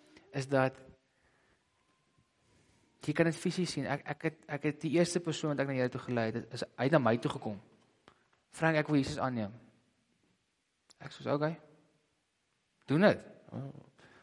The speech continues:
Ek is, wat moet ek nou aan doen? En, en die ander, soos, "Jy is die evangelis." Ek is soos, "Nee, ek het op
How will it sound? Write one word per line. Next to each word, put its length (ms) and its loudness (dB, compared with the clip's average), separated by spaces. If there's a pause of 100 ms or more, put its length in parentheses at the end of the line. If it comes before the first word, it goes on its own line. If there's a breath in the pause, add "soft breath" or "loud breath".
(320 soft breath)
Ek 180 -2
is, 180 2 (100)
wat 180 4
moet 100 4
ek 140 2
nou 120 10
aan 140 6
doen? 280 0 (400 loud breath)
En, 160 4
en 180 2
die 140 4
ander, 220 8
soos, 100 2
"Jy 80 12
is 80 8
die 120 6
evangelis." 480 6
Ek 160 -2
is 100 -4
soos, 180 0
"Nee, 180 10
ek 80 10
het 100 2
op 100 -4